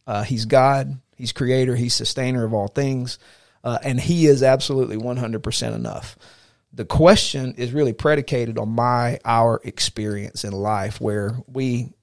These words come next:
um, I think it was Spurgeon who said, no, it was John Calvin who said, "The heart is an idol factory." And my heart has lots of idols in it, that in, in the work of the Holy Spirit, he is continuing to root those things out over time.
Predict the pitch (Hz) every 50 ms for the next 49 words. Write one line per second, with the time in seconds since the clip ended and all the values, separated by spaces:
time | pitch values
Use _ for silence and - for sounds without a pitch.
0 | _ - 113 107 110 104 107 113 117 - - - 104 110 107 131 110 104 - -
1 | - - 117 113 120 117 110 101 107 101 120 104 - - 110 107 104 101 104 -
2 | - - - 127 117 - 98 90 123 131 120 113 110 - 117 113 117 110 110 117
3 | 107 - - 110 101 110 - - 131 127 120 - - 113 92 92 95 95 98 101
4 | 98 90 - - - 87 80 - - - - - - 117 _ _ _ _ _ _
5 | _ 123 110 _ _ _ _ _ _ _ _ _ _ _ _ _ _ _ - -
6 | 110 113 120 135 143 135 135 139 135 127 - 135 120 110 110 123 117 117 117 -
7 | 120 113 101 101 98 104 110 107 - 107 101 101 101 - - - 139 131 - -
8 | - _ - 135 123 120 110 110 - - 135 117 117 113 113 107 110 107 110 117
9 | 123 123 131 123 - - 117 110 110 107 101 110 123 123 120 113 110 - - -
10 | 127 123 117 107 110 - - 107 131 123 117 110 107 104 - - - 110 104 -
11 | - 156 165 156 131 101 95 95 98 98 113 135 147 - 131 110 98 98 98 -
12 | - 104 95 92 117 - - - - - _ - - 95 92 95 92 - - 117
13 | 110 107 104 98 98 104